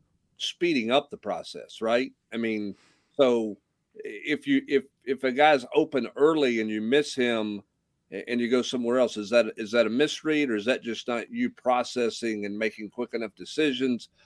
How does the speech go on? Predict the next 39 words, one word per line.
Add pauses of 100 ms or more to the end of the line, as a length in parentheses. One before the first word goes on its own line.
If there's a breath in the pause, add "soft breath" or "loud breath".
(260)
Um,
I,
I
think
all
those
things.
I
mean,
listen, (420)
you
gotta
play
better
at
the
quarterback
position
against
good
defenses
if
you're
gonna
win
football
games.
You,
you
know, (320)
i-,
in
the
red
zone,
it's
gonna
be
tight.